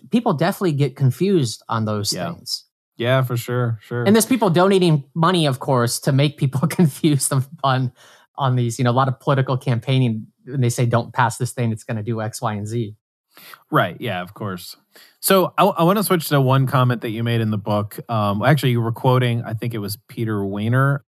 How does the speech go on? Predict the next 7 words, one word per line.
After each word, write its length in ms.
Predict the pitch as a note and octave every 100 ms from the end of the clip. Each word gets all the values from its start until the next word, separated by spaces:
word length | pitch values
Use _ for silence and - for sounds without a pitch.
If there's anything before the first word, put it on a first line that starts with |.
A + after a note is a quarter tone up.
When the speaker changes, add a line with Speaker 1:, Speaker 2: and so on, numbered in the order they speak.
| -
Speaker 2:
about 340 | G2+ F#2+ F2
Christians 460 | - C#3 D3 C3+ A2+
being 680 | F#2+ A2 A#2+ A#2+ A#2 A2+ A2 _ -
highly 400 | - A2+ C3 C#3+
seduced 640 | C3 A#2+ G#2+ G#2+ G#2 G#2 -
by 140 | F2+
power. 640 | F2 F#2 E2 D#2 - C3